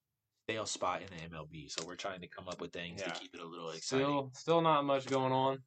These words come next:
Speaker 2: in general when it comes to the M L B offseason.
Speaker 1: Right.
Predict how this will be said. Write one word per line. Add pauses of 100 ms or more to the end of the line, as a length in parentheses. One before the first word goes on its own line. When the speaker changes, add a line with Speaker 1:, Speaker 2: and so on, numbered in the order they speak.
(180)
Speaker 2:
in
general
when
it
comes
to
the
M
L
B
offseason. (400)
Speaker 1:
Right.